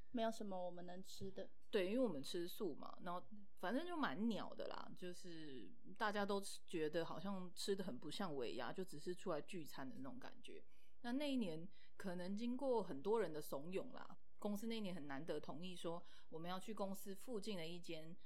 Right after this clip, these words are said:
Speaker 2: 呃，新开的韩式，呃，应该说烤肉还是烧烤店，应该是烧烤店吧，反正就是员工会到桌边来帮你烤肉的那一种。
Speaker 1: 嗯。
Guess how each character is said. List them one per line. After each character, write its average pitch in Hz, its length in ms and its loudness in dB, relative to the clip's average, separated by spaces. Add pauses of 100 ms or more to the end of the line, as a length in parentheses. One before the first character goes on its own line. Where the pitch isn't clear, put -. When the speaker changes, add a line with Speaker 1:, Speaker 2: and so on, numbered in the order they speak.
(180)
Speaker 2:
呃， 139 420 -2
新 220 220 0
开 220 180 2
的 208 60 0
韩 160 280 -2
式， 175 720 -2 (340)
呃， 170 140 -2 (100)
应 285 100 0
该 339 100 -2
说 330 160 -2
烤 202 300 -2
肉 233 180 4
还 160 140 -2
是 202 80 2
烧 185 260 2
烤 - 260 -2
店， 170 240 0
应 226 80 0
该 269 120 4
是 - 20 0
烧 220 240 2
烤 - 220 -2
店 180 260 0
吧， - 160 -4 (220)
反 185 120 0
正 226 80 2
就 247 120 0
是 247 80 -2
员 185 260 2
工 214 180 2
会 208 160 2
到 196 280 2
桌 180 200 -2
边 180 200 0
来 151 120 0
帮 165 160 -2
你 - 60 -2
烤 - 300 -4
肉 165 200 6
的 - 140 -4
那 - 80 -2
一 143 160 -2
种。 - 240 -4
Speaker 1:
嗯。 254 460 2